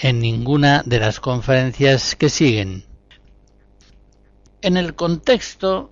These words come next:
de la vida nueva que voy a estudiar a la luz del Evangelio,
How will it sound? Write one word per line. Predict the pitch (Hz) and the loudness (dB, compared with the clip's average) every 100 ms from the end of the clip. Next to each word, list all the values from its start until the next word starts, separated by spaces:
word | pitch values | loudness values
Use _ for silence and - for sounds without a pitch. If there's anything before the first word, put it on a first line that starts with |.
| - | -12
de | 139 139 135 139 - | -4 -2 -4 -6 -12
la | 139 131 127 131 156 | -6 -4 -4 -6 -6
vida | 151 214 196 | -4 0 2
nueva | 175 175 147 123 110 92 - - - | 2 4 2 0 -4 -8 -18 -20 -12
que | 131 120 117 | -6 -6 -6
voy | 127 156 147 | -4 0 2
a | |
estudiar | 135 - 180 175 214 175 | 0 -2 -6 2 4 4
a | 143 | 0
la | 131 | -2
luz | 127 131 127 | -2 -2 0
del | 156 | 0
Evangelio, | 180 190 - 220 196 190 | 2 0 0 0 2 0